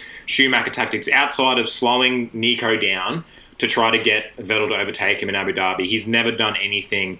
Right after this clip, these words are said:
that has put another driver into danger. And now that we look at Albon and we go, "Yeah, like, it so, makes so much sense now." Of course, a guy that's won six world championships and has tied for the most amount of race wins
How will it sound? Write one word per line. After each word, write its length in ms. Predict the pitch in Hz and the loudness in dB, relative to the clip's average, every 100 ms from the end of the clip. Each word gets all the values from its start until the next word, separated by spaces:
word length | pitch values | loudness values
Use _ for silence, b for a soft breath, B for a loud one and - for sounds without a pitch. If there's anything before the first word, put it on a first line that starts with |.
| B - | B -4
that 60 | 107 | -2
has 100 | 104 | 0
put 200 | - 107 | 0 0
another 280 | 107 98 | 0 -2
driver 480 | 95 101 92 92 90 | 0 2 2 0 -4
into 220 | 98 92 - | -6 -10 -4
danger. 420 | 90 95 87 67 60 B B B - | -4 -2 -4 -6 -8 B B B -2
And 120 | 110 | 4
now 140 | 147 | 4
that 60 | 160 | 6
we 100 | 139 | 4
look 160 | 135 147 | 4 4
at 60 | |
Albon 320 | 107 143 151 104 | 2 2 2 0
and 80 | |
we 160 | 110 113 | 2 2
go, 60 | 113 | 4
"Yeah, 280 | 180 160 | 4 4
like, 300 | 104 107 104 - - - | 2 0 -2 -6 -20 -2
it 220 | 135 143 139 | 0 0 0
so, 220 | 180 180 | 0 2
makes 220 | 170 175 | 0 0
so 160 | 202 190 | 0 2
much 160 | 147 | 0
sense 240 | - 113 - | 0 -2 -2
now." 160 | 101 | -2
Of 80 | 101 | -2
course, 380 | - 165 170 - | 2 2 2 0
a 40 | |
guy 280 | 123 117 117 | 0 4 4
that's 200 | 113 - | 2 -2
won 140 | 104 101 | -4 -2
six 320 | - 117 - | -2 0 0
world 140 | 104 | 0
championships 680 | - 104 107 107 - 92 - | 0 -2 -2 -2 -2 -2 -4
and 160 | 104 | -6
has 220 | 92 104 - | -4 -4 -2
tied 300 | 101 101 98 | 0 0 -2
for 40 | |
the 60 | 101 | -4
most 240 | 101 101 104 | -2 -4 -2
amount 140 | 98 | -2
of 40 | 90 | 0
race 300 | 95 107 107 | 0 -2 -4
wins 240 | 90 | -6